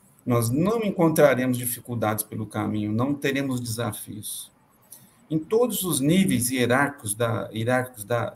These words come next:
da espiritualização, todos têm desafios. O Cristo tem desa-, tem, encontra desafios pela frente.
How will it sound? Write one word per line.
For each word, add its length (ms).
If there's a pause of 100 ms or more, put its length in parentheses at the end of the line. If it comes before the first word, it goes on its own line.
da 80
espiritualização, 1160 (200)
todos 640
têm 260
desafios. 840 (520)
O 60
Cristo 460
tem 320
desa-, 260
tem, 300
encontra 680 (340)
desafios 600
pela 240
frente. 540